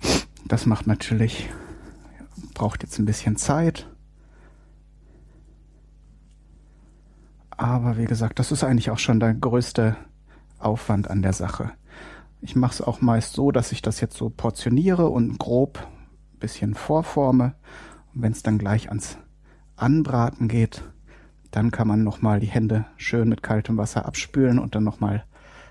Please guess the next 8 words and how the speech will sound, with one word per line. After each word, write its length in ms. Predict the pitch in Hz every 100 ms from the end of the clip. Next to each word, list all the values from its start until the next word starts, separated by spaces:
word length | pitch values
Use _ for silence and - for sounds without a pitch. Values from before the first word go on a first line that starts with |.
| -
nachformen, 840 | 120 131 127 - 131 120 117 123 - - _ _ _ _ _ - - -
damit 260 | 101 104 -
man 120 | 104
nachher 420 | 95 92 98 -
schöne 340 | - - 110 113
runde 300 | 123 110 113
Kugeln 420 | - 127 117 101
hat. 240 | 90 -